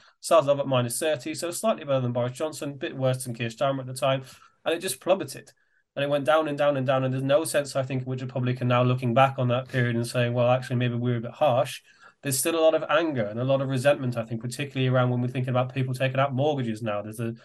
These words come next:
the sort of the Liz Truss premium, if you like. So I don't think that she, uh, uh, has, has turned around her fortunes. And s-, when she left office,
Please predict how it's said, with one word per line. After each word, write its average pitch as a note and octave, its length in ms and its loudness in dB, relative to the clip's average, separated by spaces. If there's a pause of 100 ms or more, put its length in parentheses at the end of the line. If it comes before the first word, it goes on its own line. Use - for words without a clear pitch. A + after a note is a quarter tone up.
(140)
the C3 80 -8
sort B2 160 -2
of A#2 80 -2
the B2 60 -2
Liz B2+ 260 4
Truss B2+ 320 0
premium, C3+ 420 0
if A2 160 -4
you A2+ 80 -4
like. A2+ 260 -2 (300)
So D3+ 380 4 (200)
I E3 100 -2
don't F3 340 4
think D#3 240 -2
that C#3 160 -6
she, C3 400 0
uh, C#3 40 0
uh, B2+ 500 -2
has, B2+ 240 2
has A#2+ 180 0
turned C3 260 2
around B2+ 240 6
her B2+ 140 -4
fortunes. B2+ 460 -2
And B2 100 0
s-, - 120 -10
when C3+ 160 -2
she B2+ 120 -6
left C3 240 -2
office, B2+ 360 -4